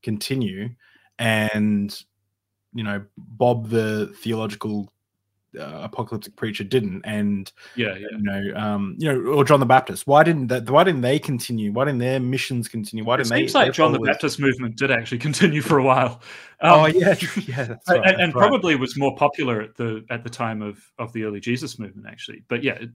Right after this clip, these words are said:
Speaker 2: it, it peters out. You don't find too many,
Speaker 1: It
Speaker 2: uh, followers of John today. I think there are still some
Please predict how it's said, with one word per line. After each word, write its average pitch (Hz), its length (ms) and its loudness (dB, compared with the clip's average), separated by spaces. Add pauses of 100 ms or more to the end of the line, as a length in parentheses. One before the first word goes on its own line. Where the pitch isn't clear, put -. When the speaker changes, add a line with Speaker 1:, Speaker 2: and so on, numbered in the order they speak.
Speaker 2:
it, 131 260 -12
it 127 180 -10
peters 120 320 -2
out. 104 260 -4
You 117 80 -8
don't 113 300 -8
find 107 280 -6
too 135 220 -4
many, 107 340 -6 (120)
Speaker 1:
It - 240 -10
Speaker 2:
uh, 104 140 -12
followers 107 380 -4
of 107 60 -10
John 110 220 -6
today. 107 160 -8
I 107 100 -6
think 139 140 -12
there 110 120 -6
are 107 120 -4
still 107 200 -10
some 113 360 -8